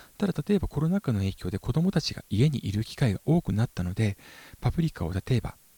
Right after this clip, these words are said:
えー、みんなの歌とかラジオとかでかけてほしいっていうような話も、えっと、耳にしていました。まあ、その中で早くもホットワンハンドレッドから週間で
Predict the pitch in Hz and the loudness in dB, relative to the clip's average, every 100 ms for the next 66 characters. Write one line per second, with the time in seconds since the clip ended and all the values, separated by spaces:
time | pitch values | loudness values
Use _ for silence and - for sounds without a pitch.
0 | - 92 82 95 117 98 92 90 - - | -4 -2 2 4 4 4 0 -6 -10 -14
1 | - - 110 117 - - - - - 131 | -14 2 2 4 -2 -6 -8 -8 -4 -2
2 | - - 220 175 - 156 143 123 135 151 | 0 0 2 0 2 0 0 -2 -2 0
3 | 107 - - - - - _ - 95 - | -2 -6 -20 -20 -20 -20 _ -4 -4 0
4 | 104 160 123 - 101 95 95 - - _ | 4 4 4 0 -2 -2 -4 -6 -14 _
5 | _ - 117 170 220 254 151 151 - - | _ -4 0 2 2 2 2 2 0 -6
6 | - - 170 - 95 - - 135 147 147 | -20 -2 -2 0 -2 -4 -4 0 0 2
7 | 160 160 104 - - - - - _ - | 0 0 -2 -4 -10 -12 -14 -18 _ -6
8 | - 123 113 110 | -2 0 2 2